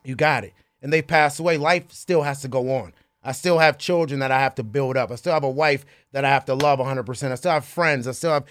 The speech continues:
people that need me leadership-wise. And if I crawl underneath a rock and don't come out, then I'm doing them a disservice. You know, someone, I think a pastor back in the day told me that you cannot get mad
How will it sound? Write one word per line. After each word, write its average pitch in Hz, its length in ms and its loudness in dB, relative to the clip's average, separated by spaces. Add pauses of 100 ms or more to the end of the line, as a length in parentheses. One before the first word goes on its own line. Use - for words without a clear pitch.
(200)
people 156 340 -2
that 139 200 0
need 160 300 -4
me 147 160 -2
leadership-wise. 131 880 -2 (280)
And 139 100 -6
if 139 160 -2
I 156 220 4 (260)
crawl 170 320 2
underneath 151 300 -2
a 131 40 -4
rock 156 360 0
and 139 120 -4
don't 156 220 -2
come 139 160 -6
out, 165 280 -4 (400)
then 147 320 -2
I'm 160 200 -2
doing 147 300 0
them 175 180 0
a 143 40 0
disservice. 139 760 -6 (320)
You 143 120 -6
know, 139 280 0
someone, 190 440 2
I 151 100 0
think 160 200 -2
a 139 60 -2
pastor 151 500 2
back 151 260 2
in 143 60 -2
the 139 80 -2
day 151 220 2
told 170 360 -2
me 139 120 -2
that 127 220 -4
you 143 140 -10
cannot 175 420 -6
get 143 160 -6
mad 139 440 -2